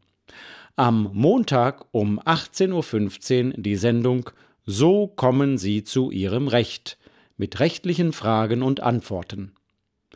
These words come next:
Am Mittwoch um achtzehn Uhr fünfzehn die Sendung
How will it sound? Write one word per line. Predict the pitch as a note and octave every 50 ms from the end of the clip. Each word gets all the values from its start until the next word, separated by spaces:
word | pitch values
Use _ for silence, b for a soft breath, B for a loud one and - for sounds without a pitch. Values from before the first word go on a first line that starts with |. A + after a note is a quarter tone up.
| B B B B B B B B B
Am | B C#3+ C3 B2 A#2 A2+ A2+ A#2
Mittwoch | C#3 G#3 - - - - A#2 B2+ C#3+ -
um | - - B2 A2 A2 A2
achtzehn | A2+ A#2+ A2+ - - - C#3+ C3+
Uhr | C#3 C#3
fünfzehn | C3+ - D#3+ D#3 D#3 - - - - F3 F#3 G3 G#3 G3+ b b b b b -
die | A2 G#2
Sendung | F2 A#2 A#2 A2 A#2+ B2 C#3 C#3+ D#3+ E3 -